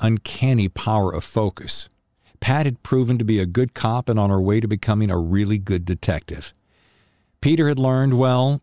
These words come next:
grew into the ranks quickly, and was destined to be one of the greats. Patricia could have the same success if she kept her eye on the ball,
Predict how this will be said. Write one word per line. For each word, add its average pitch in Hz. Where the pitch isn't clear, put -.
grew 120
into 123
the 117
ranks 117
quickly, 120
and 107
was 101
destined 113
to 104
be 104
one 98
of 98
the 101
greats. 87
Patricia 101
could 196
have 165
the 127
same 147
success -
if 104
she -
kept -
her 104
eye 101
on 87
the 69
ball, 95